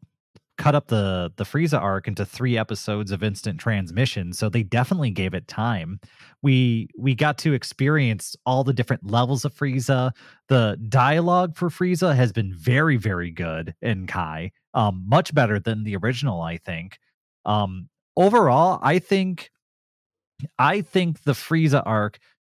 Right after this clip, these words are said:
is a vast improvement over the original. I think a lot of filler was cut. I think the Frieza arc in the original was,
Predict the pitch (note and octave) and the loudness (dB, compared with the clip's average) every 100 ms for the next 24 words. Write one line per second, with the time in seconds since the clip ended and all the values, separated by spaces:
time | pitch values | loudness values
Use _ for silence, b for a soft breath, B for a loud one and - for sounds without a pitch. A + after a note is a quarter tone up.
0 | _ _ B2 B2 F2+ A2+ G2+ F#2+ G#2+ A#2 | _ _ 0 2 2 -2 -2 -4 -10 -14
1 | A2 G2 F#2+ C#3+ C#3+ D3 - - B2 A2 | -12 -14 -2 2 2 0 -4 -4 -2 -2
2 | - C3+ A#2+ G#2+ G2 F#2 - _ _ - | 2 4 4 2 -2 -2 -8 _ _ -2
3 | B2 A#2+ A#2+ A2+ F#2 G2+ A2+ D#3 E3+ F#3+ | 0 2 2 0 0 -2 -2 -2 -2 -6
4 | _ _ _ _ _ - C3 B2+ C#3+ G#2 | _ _ _ _ _ -2 0 4 4 2
5 | G2+ A2 A#2 C#3 C#3 C3+ B2 A#2 - B2+ | 2 2 4 6 6 6 6 4 2 2
6 | A#2 G#2+ G#2+ - A#2 - C3 B2+ D#3+ E3 | 2 2 -2 0 -2 0 0 2 2 0
7 | D3 C3+ D3 D3 C#3 A#2 A#2+ A#2 A2+ G#2+ | 0 0 2 2 4 4 2 2 0 0
8 | A2+ G#2+ G#2 G2 F#2+ F2+ D#2+ - | 0 0 -2 -2 -2 -4 -8 -14